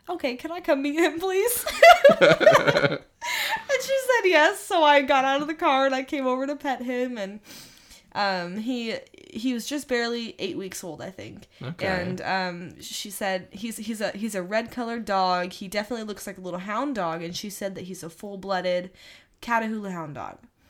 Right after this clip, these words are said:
Speaker 1: Um, and
Speaker 2: He,
Speaker 1: I
Speaker 2: and it's kinda looks like, if you don't know what that is, it's kind of looks like a bloodhound.
Speaker 1: Right,
Speaker 2: But a little bit
Speaker 1: exactly.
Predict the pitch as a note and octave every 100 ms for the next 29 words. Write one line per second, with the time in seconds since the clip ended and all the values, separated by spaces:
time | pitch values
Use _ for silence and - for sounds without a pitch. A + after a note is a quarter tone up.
0 | _ _ - G3 F3 D#3+ - A3 A3+ A3+
1 | F3+ E3+ F3 - - C4 E4 C4+ C#3+ C#3
2 | D3 D3 D3+ C#3+ D3+ F#3 F3+ E3 D#3 D3
3 | C#3 C#3 C3+ - - - - C#3 C3+ D#3+
4 | E3+ F3 E3 E3 E3 D#3+ C3+ G#2+ A2+ A2+
5 | C3+ C#3+ E3+ D#3+ E3 E3+ E3 G#3 A3+ G3+
6 | D#3 A#2+ D3 C#3+ C#3 G3 G#3 F3